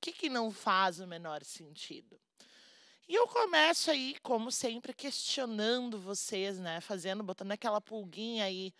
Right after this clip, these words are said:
na, na cabeça de vocês, pensando no seguinte. Você já passou pela situação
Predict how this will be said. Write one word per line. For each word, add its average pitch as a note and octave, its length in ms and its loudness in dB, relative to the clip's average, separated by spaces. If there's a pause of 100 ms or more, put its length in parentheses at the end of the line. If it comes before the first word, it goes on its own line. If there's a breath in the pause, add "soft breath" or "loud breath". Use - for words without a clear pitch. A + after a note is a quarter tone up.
(420 loud breath)
na, F3+ 280 0
na E3+ 120 -6
cabeça F3+ 440 -6
de F3+ 120 -10
vocês, A3 640 -2 (400 loud breath)
pensando D4 720 6
no C#4 140 0
seguinte. A#3+ 920 0 (1040)
Você D#3+ 280 -6
já G#3 180 8
passou A3+ 460 0
pela B3+ 200 0
situação G3 800 -4